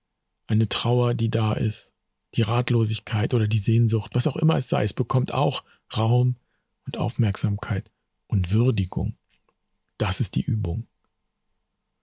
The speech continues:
Du kannst dann auch Tagebuch schreiben und den inneren Bewegungen auf diese Weise Raum geben.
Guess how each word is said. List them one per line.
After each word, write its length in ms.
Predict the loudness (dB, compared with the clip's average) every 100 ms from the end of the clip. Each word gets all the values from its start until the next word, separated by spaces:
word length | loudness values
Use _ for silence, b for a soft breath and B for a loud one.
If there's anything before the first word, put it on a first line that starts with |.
| B B B B B B -8
Du 80 |
kannst 200 | -2 0
dann 80 | 0
auch 140 | -2 -2
Tagebuch 500 | 0 2 2 2 0
schreiben 440 | -2 0 2 2
und 140 | 2
den 100 | 0
inneren 380 | 2 2 4 2
Bewegungen 600 | 2 2 2 2 2 2
auf 160 | -2 -8
diese 360 | 0 2 4
Weise 360 | 2 2 2 2
Raum 340 | 2 2 2
geben. 440 | 2 2 4 2